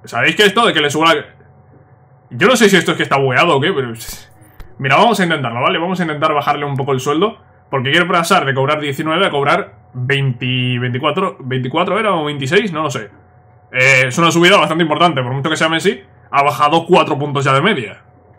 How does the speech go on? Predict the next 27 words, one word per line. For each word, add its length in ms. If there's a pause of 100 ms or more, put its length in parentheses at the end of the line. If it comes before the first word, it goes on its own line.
(360)
Así 260
que 300
contrólate, 760
contrólate, 440
Leo. 300 (380)
<laughs> 600
Contrólate, 880
Leo. 300 (380)
Vale, 280
aquí 100
tenemos 260
esto 300
de 60
Messi. 400 (480)
¿Algún 280
jugador 280
más 140
que 60
haya 180
pedido 220
renovación? 460
A 40
ver, 120
aquí 180
tenemos 280
a 80
Alves. 400